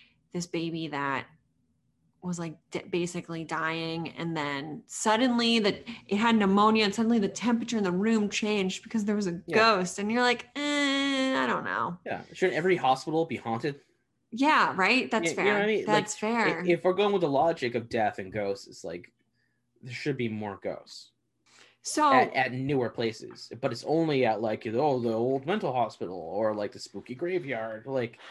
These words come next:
Speaker 1: Yeah.
Speaker 2: it, it's like a, my biggest beef is the time limit thing.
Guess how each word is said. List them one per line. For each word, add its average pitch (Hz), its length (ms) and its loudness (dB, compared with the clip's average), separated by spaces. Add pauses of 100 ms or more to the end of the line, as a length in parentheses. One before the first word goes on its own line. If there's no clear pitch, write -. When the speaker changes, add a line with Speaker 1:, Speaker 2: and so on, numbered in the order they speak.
(180)
Speaker 1:
Yeah. 180 680 -2
Speaker 2:
it, 180 60 -14 (600)
it's 131 140 -6
like 139 140 0
a, 104 480 0 (400)
my 135 120 0
biggest 160 440 2
beef 156 240 -6
is 107 220 -6
the 113 100 -6
time 117 420 -4
limit 80 300 -18
thing. - 260 -20